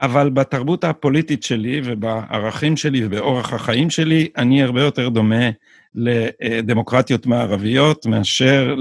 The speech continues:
לברבריות האלימה, השבטית, אה, והיצרית שאנחנו רואים מסביבנו. אז, אה,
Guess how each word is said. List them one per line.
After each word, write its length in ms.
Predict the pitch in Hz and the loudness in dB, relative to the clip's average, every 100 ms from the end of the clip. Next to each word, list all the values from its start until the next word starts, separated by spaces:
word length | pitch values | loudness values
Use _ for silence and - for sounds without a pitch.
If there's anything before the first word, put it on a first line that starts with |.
| 110 107 107 101 104 - 220 - - - - | 0 2 2 -2 -4 -8 -6 -6 -10 -14 -8
לברבריות 1160 | 127 123 127 117 117 135 151 156 151 147 147 _ - - | -4 0 0 0 0 0 2 2 2 2 -2 _ -14 -6
האלימה, 1700 | 120 117 113 - _ 113 117 - 123 123 123 127 127 135 147 135 131 135 - | -2 -2 -4 -6 _ -4 -4 -4 -2 0 0 2 2 2 2 0 -2 -6 -10
השבטית, 1700 | 120 110 110 110 - 127 - - 131 107 104 _ - 175 135 _ - - - | -4 -4 -2 -6 -6 -6 -4 -2 -2 -2 -4 _ 2 2 2 _ -12 -12 -4
אה, 300 | 120 107 110 104 | -2 0 0 -2
והיצרית 880 | 117 117 117 110 - 117 131 151 - | 2 4 2 0 -2 0 4 4 2
שאנחנו 920 | - 123 117 113 - 127 123 117 110 107 | -2 0 0 0 -2 0 2 2 2 0
רואים 280 | 104 110 123 | 2 2 2
מסביבנו. 500 | 123 - 117 110 98 - - - - | 2 0 2 2 2 -2 -12 -14 -4
אז, 280 | 110 107 123 | -2 2 2
אה, 280 | 127 127 | 2 0